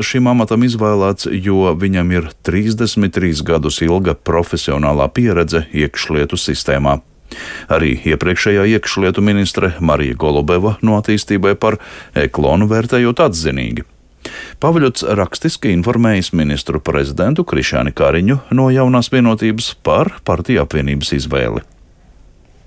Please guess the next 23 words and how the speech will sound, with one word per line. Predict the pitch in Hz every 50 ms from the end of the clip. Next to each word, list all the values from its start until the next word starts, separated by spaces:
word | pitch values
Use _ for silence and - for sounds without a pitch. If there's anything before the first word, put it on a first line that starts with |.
| - - - - - - - - - - - -
Ukrainas | 302 151 - 131 117 98 95 98 92 - 87 82
parlaments | - 123 135 143 143 110 92 82 80 80 - - -
šodien | - 98 87 82 85 82 80 78 78
līdz | 82 78 76 - - 71
divdesmit | 82 101 98 95 85 69 - - - - 82 80 -
trešajam | - 80 95 101 - - 82 78 71 71 78
augustam | 87 113 127 123 104 87 - - 82 80 80 76
pagarināja | - 95 85 85 82 95 92 117 123 131 123 117 110 101 90 80
valstī | 80 80 85 90 - - 80 76 71 - -
izsludināto | 82 - - - - 85 82 82 78 78 71 71 71 71 - 85 85 -
karstāvokli. | 156 156 110 - - - 67 67 71 69 69 69 - 76 73 - - - - - - - - - -
Divdesmit | - 73 69 62 64 65 - 80 76 -
trešais | - 73 71 - 67 67 67 -
augusts | 69 65 71 73 67 65 - - - 85
ir | 73 71 - 82
Ukrainas | 78 73 - 71 73 73 73 71 - - 85
neatkarības | 87 90 90 80 - - 80 80 78 76 67 78 78
dienas | 73 82 78 67 65 69 -
priekšvakars. | - - 127 - - - - 78 - - 67 - - - - - _ - - - - - - - -
Eksperti | 123 117 - - - 151 143 127 143 143
uzskata, | 143 - - - - 131 117 - 117
ka | - - 120
plānotais | 113 - 117 113 113 113 117 113 101 85 90 85 85